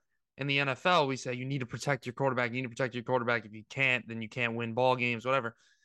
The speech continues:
And they were able to make it all the way to the Super Bowl, but I think that,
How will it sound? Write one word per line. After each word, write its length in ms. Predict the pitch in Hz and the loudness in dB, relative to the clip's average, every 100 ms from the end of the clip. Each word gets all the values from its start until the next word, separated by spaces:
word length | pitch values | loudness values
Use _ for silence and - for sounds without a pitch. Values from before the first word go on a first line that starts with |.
| _ _ - | _ _ -8
And 180 | 117 | 0
they 120 | 127 147 | 4 6
were 160 | 156 | 8
able 180 | 156 151 | 8 6
to 60 | 147 | 4
make 180 | 147 | 2
it 80 | 143 | 2
all 140 | 147 143 | 2 4
the 40 | |
way 60 | 135 | 2
to 20 | |
the 60 | |
Super 220 | 123 156 135 | -2 -8 2
Bowl, 180 | 127 | 2
but 100 | 123 | 4
I 80 | 123 | 2
think 300 | 123 - 143 | 0 -4 0
that, 240 | 151 147 | 4 4